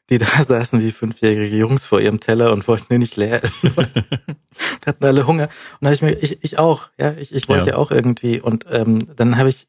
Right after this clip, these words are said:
Speaker 1: hab ich gedacht, okay, Köln, ihr könnt doch sicher einen Döner.
Speaker 2: Mhm.
Speaker 1: Nur einen kleinen Döner für mich.
Speaker 2: Mhm.
Speaker 1: Hab einen Döner gefunden, der optisch okay aussah. Und dann war er leider Mist. Ja,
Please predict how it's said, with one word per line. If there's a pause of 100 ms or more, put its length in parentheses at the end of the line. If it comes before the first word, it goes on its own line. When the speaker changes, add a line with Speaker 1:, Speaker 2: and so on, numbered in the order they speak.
(120)
Speaker 1:
hab
ich
gedacht,
okay,
Köln, (340)
ihr
könnt
doch
sicher
einen
Döner. (220)
Speaker 2:
Mhm. (280)
Speaker 1:
Nur
einen
kleinen
Döner
für
mich. (120)
Speaker 2:
Mhm. (520)
Speaker 1:
Hab
einen
Döner
gefunden,
der
optisch
okay
aussah. (540)
Und
dann
war
er
leider
Mist. (300)
Ja,